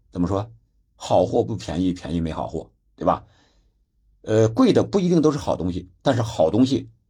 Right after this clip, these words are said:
肯定不便宜，是这么一个辩证的道理吧。然后是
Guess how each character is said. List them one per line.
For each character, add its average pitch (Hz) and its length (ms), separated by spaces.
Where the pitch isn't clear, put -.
肯 90 240
定 104 80
不 120 100
便 113 280
宜， 135 160
是 - 140
这 135 60
么 117 120
一 - 20
个 98 80
辩 95 160
证 95 120
的 82 60
道 90 120
理 69 100
吧。 - 180
然 101 140
后 117 200
是 85 420